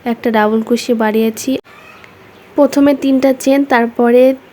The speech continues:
তিনটা ডাবল কুশি করেছি, আবার তারপরে আস্তে আস্তে তিনটা চেন, তা চারটা ডাবল কুশি করেছি,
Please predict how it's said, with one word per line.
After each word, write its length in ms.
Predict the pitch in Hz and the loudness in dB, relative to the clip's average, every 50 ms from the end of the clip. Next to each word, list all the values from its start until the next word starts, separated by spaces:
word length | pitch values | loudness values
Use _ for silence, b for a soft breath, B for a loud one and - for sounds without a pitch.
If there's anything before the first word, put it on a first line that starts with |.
| - - 247 - - | -20 -20 -20 -10 -6
তিনটা 340 | - 254 254 254 240 262 262 | -4 -2 0 0 0 0 0
ডাবল 280 | 247 262 247 240 247 240 233 | 2 2 2 2 0 -2 -2
কুশি 300 | - 247 233 - 254 240 | -2 -4 -4 -2 -4 -2
করেছি, 480 | - 240 226 226 226 226 - - 262 294 311 - B B B B B B B B B B - - - 233 233 240 | -2 0 0 0 0 -2 -4 -4 -4 -4 -4 -6 B B B B B B B B B B -14 -10 -6 -4 -2 -2
আবার 320 | 233 220 233 233 233 233 240 233 233 - | 0 0 0 2 2 2 0 -2 -2 -2
তারপরে 680 | 240 240 247 247 240 - - - - 247 233 233 240 233 | 0 2 2 2 0 -4 -10 -4 -2 0 2 4 4 2
আস্তে 340 | 233 233 233 - - - 269 254 | 2 0 -2 -4 -4 -2 0 0
আস্তে 420 | 247 240 - - - - 277 277 311 320 302 - | 0 -2 -4 -12 -6 -2 0 0 0 0 -2 -2
তিনটা 360 | - 254 247 247 240 233 254 240 240 - | 0 0 2 2 2 2 0 0 -2 0
চেন, 220 | - 247 254 277 294 294 285 - | 0 2 2 2 2 0 0 0
তা 100 | 240 233 | 0 -2
চারটা 400 | 233 - 247 233 233 226 - 247 240 | 0 0 0 0 0 0 -2 -2 0
ডাবল 300 | 240 233 226 226 226 226 | 2 2 2 2 2 0
কুশি 260 | 226 240 226 - 247 233 - | 0 -2 -2 -4 -2 0 2
করেছি, 380 | 233 226 226 220 - - 269 | 2 2 2 0 -2 -2 0